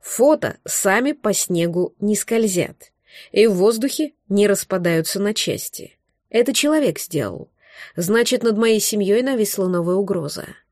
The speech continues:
Я прыгнул в машину и, подгоняемый адреналином, вдавливал педаль в пол,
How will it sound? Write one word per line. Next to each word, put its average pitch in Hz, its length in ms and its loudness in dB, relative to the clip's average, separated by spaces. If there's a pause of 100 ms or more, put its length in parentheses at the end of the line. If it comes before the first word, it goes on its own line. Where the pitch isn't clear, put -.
(640)
Я 226 180 4
прыгнул 294 340 4
в 240 60 -2
машину 254 460 2
и, 226 60 2
подгоняемый 220 720 2
адреналином, 202 920 2
вдавливал 240 560 2
педаль 226 360 0
в - 140 -8
пол, 226 380 0